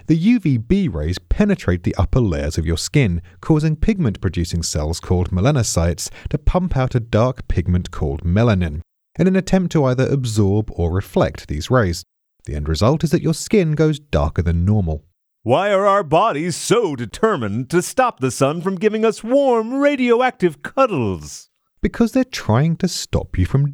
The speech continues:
Speaker 1: dying. While U V A rays, which penetrate deeper into the skin,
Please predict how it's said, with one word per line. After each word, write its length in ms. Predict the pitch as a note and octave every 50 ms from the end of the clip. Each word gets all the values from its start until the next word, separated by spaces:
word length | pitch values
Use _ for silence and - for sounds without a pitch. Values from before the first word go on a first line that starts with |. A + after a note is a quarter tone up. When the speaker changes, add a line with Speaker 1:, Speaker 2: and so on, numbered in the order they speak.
| - _ -
Speaker 1:
dying. 520 | G3 F#3 G3+ F3 A2+ F2 E2+ D#2+ D#2 C#2+ - _ _ _ _ _
While 240 | - A#3 B3+ C4+ A#3+
U 180 | F3 E3 F3 D#3
V 160 | A#2+ G2+ G2+
A 140 | C#3 E3+ E3
rays, 560 | G#2+ F2 E2+ E2+ F#2+ B2+ C#3 C3 - - - -
which 320 | F2+ F2 D#2+ - - - - _
penetrate 480 | - G#2 G2 F#2+ - - E2+ D#2+ D2+ F2 - _
deeper 280 | - C3+ D#3+ - - -
into 240 | F2+ G#2 G2+ F#2 F2
the 100 | D#2+ E2
skin, 520 | - - - - F3+ C#3+ G2 F#2 G2+ G2